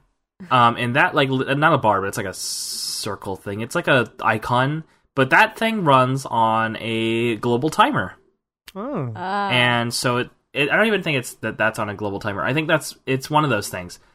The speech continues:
Speaker 1: There's some other things there, uh, that were obvious that he spliced the run together, but the thing that he used in his video to throw all of that and make it just seem like it's a weird video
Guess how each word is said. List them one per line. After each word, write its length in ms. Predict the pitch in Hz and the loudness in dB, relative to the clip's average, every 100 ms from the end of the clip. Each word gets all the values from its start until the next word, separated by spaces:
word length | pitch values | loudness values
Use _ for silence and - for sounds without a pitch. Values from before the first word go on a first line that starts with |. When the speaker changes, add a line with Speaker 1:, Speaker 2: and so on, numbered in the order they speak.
| _ | _
Speaker 1:
There's 140 | - 214 | 0 0
some 120 | 202 | 4
other 220 | 135 131 | 4 4
things 380 | 117 110 104 101 | 2 -4 -4 -6
there, 500 | 107 101 95 95 - - | -6 -4 -4 -6 -8 -6
uh, 200 | 98 98 | -4 -2
that 120 | 101 | -2
were 300 | 101 101 - _ _ _ _ | -2 -4 -8 _ _ _ _
obvious 540 | 107 107 110 104 98 - | 0 2 0 -2 -4 -6
that 200 | 104 92 | -6 -6
he 300 | 98 95 85 - | -10 -10 -12 -12
spliced 420 | - 120 110 - | -2 0 0 -2
the 80 | 110 | -2
run 160 | 127 | 0
together, 360 | 127 117 101 95 _ _ _ _ - | 0 -2 -2 -8 _ _ _ _ 0
but 280 | 131 123 - _ _ _ _ _ _ _ _ _ _ _ 127 | 4 4 2 _ _ _ _ _ _ _ _ _ _ _ -2
the 160 | 131 | 0
thing 220 | 131 170 | 2 2
that 140 | 175 151 | 2 0
he 100 | 156 | 0
used 340 | 131 135 139 | 2 2 2
in 80 | 139 | 0
his 140 | 131 | -2
video 260 | 113 131 139 | 0 0 2
to 100 | 120 | 0
throw 480 | - 120 127 127 123 _ _ _ _ _ _ | -2 2 2 2 -4 _ _ _ _ _ _
all 200 | 127 131 | 8 8
of 120 | 127 | 6
that 260 | 127 123 113 | 4 4 4
and 140 | 120 | 0
make 160 | 120 120 | -2 -2
it 60 | |
just 180 | 117 117 | -4 -4
seem 140 | 127 123 | -2 -2
like 120 | 117 | -2
it's 120 | 113 | -4
a 60 | 107 | -4
weird 340 | 104 110 107 | -2 -4 -2
video 600 | 104 123 131 110 98 92 | -2 0 2 2 0 -4